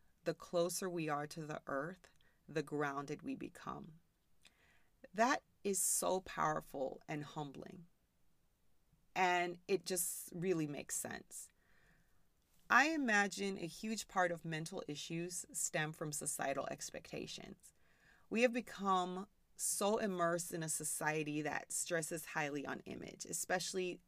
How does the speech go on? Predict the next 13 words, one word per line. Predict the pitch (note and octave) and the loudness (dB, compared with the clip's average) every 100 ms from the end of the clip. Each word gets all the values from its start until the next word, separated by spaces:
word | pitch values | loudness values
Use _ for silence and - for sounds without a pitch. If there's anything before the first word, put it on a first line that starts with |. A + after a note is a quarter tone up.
| _ | _
when | - E3 D#3 | 0 0 2
we | D#3 | 0
are | D3+ | 2
on | C#3+ G3+ A3+ | 4 4 4
social | G3 E3 - | 2 0 -4
media | D3 D3 C#3+ C#3+ C#3 - - - - | -6 -6 -2 -2 -4 -8 -18 -4 2
and | D#3+ D#3 | 4 4
we're | D#3+ D#3+ | 2 2
seeing | - - A3+ G3+ F3+ | 2 2 2 2 4
everyone's | F#3 E3+ E3 D#3+ D#3+ - - - | 4 4 2 -2 -2 -4 0 4
better | D#3+ D#3 D3 D3 | 6 6 2 0
side. | - - D#3+ C#3 C#3 | 0 6 8 8 8
Everyone | D#3+ F#3 G3 G3 | 6 6 4 2